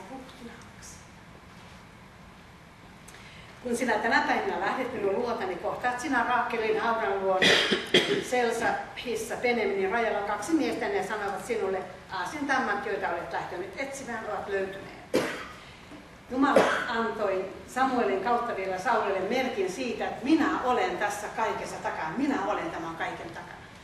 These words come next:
Että hän ei tarvitse epäillä, että mitähän tämä nyt oli, että, että kansani ruhtinaaksi minut voi tehdä. Mutta hänelle annettiin, Herra sanoi, että hän todistaa mon-, monta asiaa kahden, jopa kolmen todistajan kautta. Me tiedetään se. Niin tässä tulee kol-,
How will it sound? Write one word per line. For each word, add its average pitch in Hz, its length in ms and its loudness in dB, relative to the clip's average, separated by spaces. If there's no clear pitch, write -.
Että 240 180 -4
hän 247 120 0
ei 226 160 0
tarvitse 262 340 -2
epäillä, 214 280 -2
että 190 160 -8
mitähän 233 440 -2
tämä 175 200 -6
nyt 170 220 -10
oli, 180 280 -6
että, - 220 -12
että 233 200 -10
kansani 269 500 -2
ruhtinaaksi 180 580 -8
minut 180 280 -10
voi 202 120 -8
tehdä. - 240 -12
Mutta 240 200 -4
hänelle 254 400 0
annettiin, 214 440 -2
Herra 254 160 0
sanoi, 233 280 0
että 196 180 -4
hän 240 120 0
todistaa 269 420 2
mon-, 254 300 2
monta 269 240 0
asiaa 214 320 0
kahden, 294 300 2
jopa 196 160 -2
kolmen 302 440 -2
todistajan 190 520 -10
kautta. 165 300 -12
Me 208 80 -10
tiedetään - 440 -4
se. - 60 -16
Niin 233 120 -2
tässä 311 260 0
tulee 214 280 0
kol-, 302 360 0